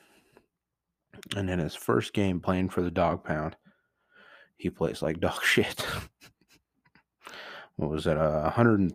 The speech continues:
thirty-one yards, no touchdowns, uh, one interception, I believe. Hold on, let me pull it up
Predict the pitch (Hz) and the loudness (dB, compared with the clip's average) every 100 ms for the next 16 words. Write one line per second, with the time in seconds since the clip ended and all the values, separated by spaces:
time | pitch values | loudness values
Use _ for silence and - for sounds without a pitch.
0 | - 120 120 117 107 107 107 107 104 104 | 4 6 6 4 4 4 6 4 6 6
1 | 101 104 104 104 104 - - _ _ _ | 6 4 4 2 -4 -14 -14 _ _ _
2 | _ _ _ _ _ _ _ - 82 101 | _ _ _ _ _ _ _ -4 0 0
3 | 104 95 - 95 92 90 90 90 - - | 2 2 2 2 2 2 0 -2 -10 -16
4 | _ _ _ _ _ _ _ _ _ _ | _ _ _ _ _ _ _ _ _ _
5 | _ _ _ _ - - 50 50 71 87 | _ _ _ _ -16 -14 -12 -10 -6 -2
6 | 92 90 90 - - - 101 - 117 113 | 0 2 0 -4 -8 -4 -4 -2 -4 -2
7 | 113 113 120 120 123 123 123 123 127 120 | -2 -4 -4 0 0 2 0 0 0 -2
8 | 87 - - - 120 110 - - - - | -4 -8 -10 -2 0 2 -2 -10 -8 -10